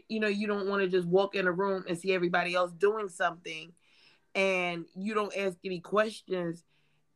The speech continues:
and you just commence to doing the same thing as well. It doesn't, you know, it's not logical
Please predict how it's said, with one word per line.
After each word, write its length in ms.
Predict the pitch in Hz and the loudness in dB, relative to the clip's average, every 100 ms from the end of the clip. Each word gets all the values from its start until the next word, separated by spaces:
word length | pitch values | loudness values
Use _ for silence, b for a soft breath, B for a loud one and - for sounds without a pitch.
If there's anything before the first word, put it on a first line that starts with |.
| _ - | _ -4
and 440 | 190 180 180 185 | -2 0 -2 -4
you 100 | 196 | -6
just 400 | 170 185 175 - | 0 0 0 -8
commence 540 | - 190 190 180 170 - | -4 0 2 0 -4 -2
to 140 | 185 | 0
doing 360 | 170 185 190 180 | 0 0 0 0
the 100 | 175 | -2
same 320 | - 185 175 | -2 -4 -2
thing 220 | 175 165 | -2 -2
as 120 | 160 | -2
well. 240 | 175 185 - | 0 0 0
It 160 | 175 | -2
doesn't, 420 | 170 196 196 196 - _ b b b b _ _ - | 4 4 4 0 -2 _ b b b b _ _ -4
you 140 | 220 | 0
know, 100 | 220 | 2
it's 280 | 202 202 - | 2 0 2
not 240 | 233 220 180 | 4 4 4
logical 800 | 180 196 180 190 - 185 175 | 4 4 0 -10 -8 -8 -8